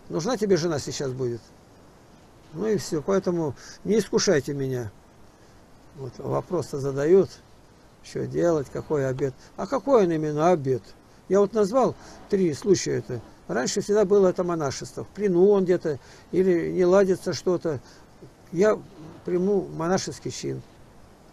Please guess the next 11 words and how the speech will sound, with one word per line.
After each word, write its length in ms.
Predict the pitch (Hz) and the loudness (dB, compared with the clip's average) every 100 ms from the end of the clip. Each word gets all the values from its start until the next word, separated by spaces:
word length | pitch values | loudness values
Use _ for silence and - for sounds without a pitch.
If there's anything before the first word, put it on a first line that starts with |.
| - - - - - - - - - | -20 -20 -20 -20 -20 -20 -20 -20 -12
Какой 380 | - 131 190 196 | -10 -2 4 4
обет, 260 | 175 170 151 | 4 2 0
вопреки 360 | 156 175 160 160 | -2 -2 -2 -2
Слову 320 | 170 160 151 | 0 2 2
Божию? 400 | 151 151 131 143 | 2 0 0 -4
Господь 320 | 156 - 190 | -4 0 0
говорит: 200 | 180 170 | 2 2
«Идите 300 | 175 196 190 | 2 2 0
и 20 | |
проповедуйте 640 | - 165 170 170 165 151 170 | -2 -4 0 0 0 0 -2
Евангелие». 640 | 156 156 135 127 120 | 0 -2 -2 -4 -6